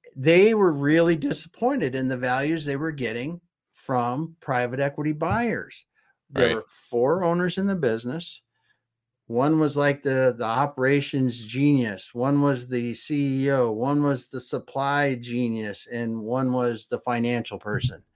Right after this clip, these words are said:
Speaker 2: Mm-hmm.
Speaker 1: And they all expected to retire when the business was sold.
Speaker 2: Right.
Speaker 1: It's like,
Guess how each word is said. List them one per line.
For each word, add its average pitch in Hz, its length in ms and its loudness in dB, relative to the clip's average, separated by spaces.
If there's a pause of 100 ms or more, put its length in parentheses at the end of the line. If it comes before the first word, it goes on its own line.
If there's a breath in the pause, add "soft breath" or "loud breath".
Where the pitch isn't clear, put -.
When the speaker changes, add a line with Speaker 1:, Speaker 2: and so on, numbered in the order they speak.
(320)
Speaker 2:
Mm-hmm. 90 340 -4 (180)
Speaker 1:
And 139 160 4
they 135 140 4
all 135 320 6
expected 135 480 -2
to 113 60 -10
retire 120 520 -2
when 107 140 -4
the 110 80 -6
business 107 420 -6
was 135 140 -8
sold. 165 440 -6 (520)
Speaker 2:
Right. 87 240 -4 (220)
Speaker 1:
It's 139 200 -4
like, 151 320 2